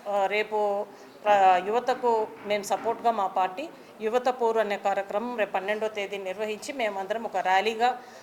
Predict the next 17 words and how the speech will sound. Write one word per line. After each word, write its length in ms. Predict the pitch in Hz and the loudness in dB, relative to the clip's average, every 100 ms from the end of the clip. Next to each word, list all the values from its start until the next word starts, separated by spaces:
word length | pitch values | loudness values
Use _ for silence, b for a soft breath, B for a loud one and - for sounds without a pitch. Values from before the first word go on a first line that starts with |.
| B B | B B
ఆ, 440 | 196 196 185 180 180 | 2 6 8 8 4
వెళ్ళి 320 | 202 226 294 - | 2 -2 -4 0
కలెక్టర్, 360 | 202 196 - 208 196 180 175 165 | 0 0 0 4 6 6 4 2
కలెక్టరేట్లో 520 | 202 202 240 214 247 | 0 0 -2 -2 -2
కలెక్టర్ 360 | 262 214 208 226 | -2 -2 -2 -2
గారికి 280 | 214 196 233 | -2 -2 -4
ఒక 120 | 220 | -4
మెమరాండం 560 | 196 185 196 202 202 | -4 -2 0 0 -2
ఇవ్వడం, 400 | 202 180 180 262 285 B B B | -4 -4 -2 -4 -8 B B B
ఆ, 220 | 190 185 180 | -2 0 0
ఇ-, 120 | 202 | -2
ఇచ్చే 480 | 190 - 196 - 220 | -4 -6 -8 -4 -2
కార్యక్రమం 520 | 202 202 208 233 262 | 0 0 0 -4 -6
రేపు 160 | 214 | -6
పన్నెండో 340 | 208 190 196 196 | -4 -4 -4 -6
తేదీ 400 | 190 185 - 208 | -8 -12 -8 -6
చేస్తున్నాము. 520 | 185 - 190 196 370 | -6 -8 -10 -8 -8